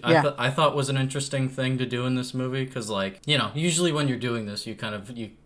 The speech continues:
Speaker 1: try and step away from that kind of thing, but adding another, like, character. But I guess that, you know, that then doesn't work with the, the Neville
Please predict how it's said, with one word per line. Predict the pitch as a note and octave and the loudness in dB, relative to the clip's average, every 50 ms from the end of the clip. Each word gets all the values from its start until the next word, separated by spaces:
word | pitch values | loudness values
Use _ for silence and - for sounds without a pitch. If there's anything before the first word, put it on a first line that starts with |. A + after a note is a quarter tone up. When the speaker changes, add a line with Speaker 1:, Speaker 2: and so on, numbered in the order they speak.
| - C3 A#2+ - | -12 -12 -10 -8
Speaker 1:
try | - - E3+ D3 C#3+ | 2 4 4 4 4
and | C3 A#2 - | 2 0 -2
step | - - B2+ A#2+ | 0 0 0 0
away | B2 A2 G#2+ G#2+ A2 | 0 -2 -2 -2 -2
from | A2 - G#2 G2+ | -2 -4 -6 -6
that | G2+ G2+ G2 | -6 -6 -6
kind | - - G#2+ G2+ | -8 -10 -8 -8
of | G2+ - | -8 -8
thing, | - G#2+ G#2 G#2 - | -6 -8 -6 -6 -4
but | F#2+ A2 - | -4 -4 0
adding | B2 A#2 A#2+ B2 A#2 A2+ | 0 0 2 2 0 -2
another, | A2 G#2+ G#2+ G#2+ A2 G#2 A2+ G#2+ G#2 | -4 -4 -4 -4 -2 -2 0 -2 -2
like, | G2 G2 F#2+ F#2 - - | -2 -4 -6 -6 -8 -6
character. | - A2+ G#2 G#2 G#2 - - G#2+ G3 G3 - _ _ _ _ | -4 -2 -2 -2 -4 -6 -6 -6 -6 -6 -8 _ _ _ _
But | - C#3 | 4 6
I | F3 F3+ | 6 8
guess | G3 A3 G#3+ - | 8 6 4 6
that, | G#3 G3 F#3+ F#3 D3 C#3+ | 6 4 4 4 0 -4
you | C#3+ D3 C#3 C#3 | -2 2 2 2
know, | B2 A2+ A2+ | 2 2 2
that | B2 C3 C3+ C#3 | 2 0 2 4
then | C#3+ C#3 C#3 | 2 2 4
doesn't | B2+ C3 C3 B2 B2+ B2+ | 4 4 4 2 0 -2
work | A#2 A#2+ B2 B2 - | -2 -2 -4 -2 -4
with | A#2+ A#2+ - | -8 -8 -4
the, | A#2 A2 G#2 G#2 F#2+ F#2+ | -2 -2 -2 -2 -4 -8
the | - G#2 G2+ G2 F2+ | -8 -6 -6 -4 -4
Neville | G#2 G#2 A2 A2 G#2 A2 A2 G#2+ G#2 G2+ G2 | -4 -2 -2 0 0 2 0 0 0 -4 -6